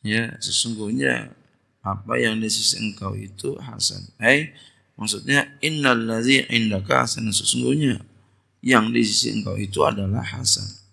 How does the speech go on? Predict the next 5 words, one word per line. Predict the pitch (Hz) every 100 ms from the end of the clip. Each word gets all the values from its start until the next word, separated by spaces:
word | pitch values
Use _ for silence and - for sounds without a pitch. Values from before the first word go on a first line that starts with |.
| _ _ _ _ _ _ _ _ _ - - - _
Walati | 92 135 170 175 156
iya | 143 165
muqaddaratun | 175 147 - 151 151 165 - 147
bil | 147
masdari. | 139 143 - 123 107